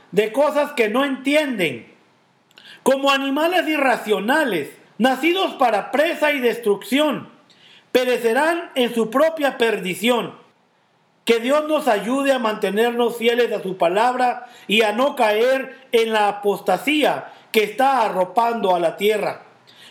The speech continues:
Hay una guerra fuerte en el mundo en contra de la autoridad en el mundo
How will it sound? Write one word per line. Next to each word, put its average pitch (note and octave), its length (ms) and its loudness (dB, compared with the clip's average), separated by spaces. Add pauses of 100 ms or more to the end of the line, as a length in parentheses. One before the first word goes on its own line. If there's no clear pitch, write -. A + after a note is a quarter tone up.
(120)
Hay D4 200 2
una E4+ 200 0
guerra D4 380 0
fuerte D4+ 520 0
en A3+ 120 -2
el G#3+ 160 0
mundo G#3+ 680 -2 (140)
en G#3 240 0
contra A3 460 0
de G#3 100 0
la G3+ 120 2
autoridad G#3 880 0 (340)
en G#3 220 0
el G#3 180 0
mundo A#3+ 640 -2